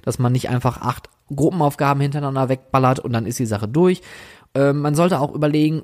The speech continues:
was will ich gerade mit dieser Gruppenaufgabe überhaupt erreichen? Für mich persönlich waren Punkte wie Teamgeist,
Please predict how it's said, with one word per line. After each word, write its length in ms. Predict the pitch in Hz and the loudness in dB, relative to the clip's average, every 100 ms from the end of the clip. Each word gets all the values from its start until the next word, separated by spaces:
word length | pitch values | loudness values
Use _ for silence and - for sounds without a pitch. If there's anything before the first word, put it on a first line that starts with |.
| _ | _
was 380 | 110 131 160 - | -2 -2 -2 0
will 120 | 143 | 2
ich 120 | 151 | 2
gerade 280 | - 127 151 | 0 2 2
mit 160 | 143 139 | 0 -2
dieser 200 | 135 139 | 0 0
Gruppenaufgabe 800 | 135 139 151 113 131 139 131 139 | 0 -4 -2 -4 -2 0 2 2
überhaupt 300 | 131 127 - | 2 0 -2
erreichen? 500 | 120 160 165 - - - - - - _ | -2 0 -2 -6 -14 -20 -20 -20 -20 _
Für 160 | - 151 | -4 0
mich 160 | 220 | 0
persönlich 480 | - 202 180 180 170 | 2 2 2 0 0
waren 500 | 139 139 147 147 - _ | 0 2 0 -2 -8 _
Punkte 340 | - 165 160 120 | -2 0 0 -2
wie 200 | 101 - _ | -4 -8 _
Teamgeist, 680 | - 190 175 147 143 - | -2 0 2 2 0 -6